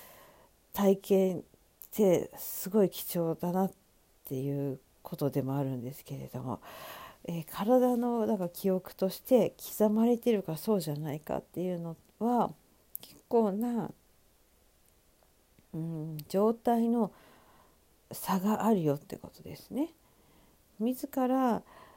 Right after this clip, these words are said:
新しい体験をできるだけしていこうとしている人と、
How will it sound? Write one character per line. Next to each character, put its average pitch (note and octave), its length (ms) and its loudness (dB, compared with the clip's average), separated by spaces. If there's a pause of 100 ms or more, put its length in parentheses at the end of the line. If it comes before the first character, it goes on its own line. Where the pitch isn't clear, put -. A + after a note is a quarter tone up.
(360)
新 G#3+ 220 2
し A#3+ 200 0
い - 40 -2
体 F3+ 260 0
験 F3 320 -4
を F3+ 120 -2
で F#3 140 -4
き A#3 160 -2
る A#3 140 2
だ A#3+ 140 0
け A#3 340 -2
し - 140 -10
て G3 180 0
い G3 60 2
こ G#3+ 320 -4
う G3+ 40 -6
と E3 220 -6
し - 140 -14
て - 140 -8
い D#3+ 140 -2
る G#3+ 160 0
人 F#3 240 -6
と、 A3+ 420 2